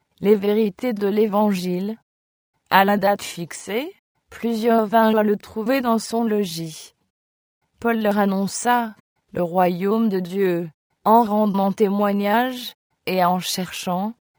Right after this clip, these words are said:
par la loi de Moïse, et par les prophètes,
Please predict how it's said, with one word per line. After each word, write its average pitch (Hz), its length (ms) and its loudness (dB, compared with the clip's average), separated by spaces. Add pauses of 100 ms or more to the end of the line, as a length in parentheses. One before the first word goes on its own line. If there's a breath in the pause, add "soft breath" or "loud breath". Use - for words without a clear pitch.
(140)
par 185 240 -2
la 196 140 2
loi 214 260 2
de 196 180 -2
Moïse, 208 560 -4 (340)
et 175 120 -6
par 196 260 -2
les 190 140 -4
prophètes, - 880 -4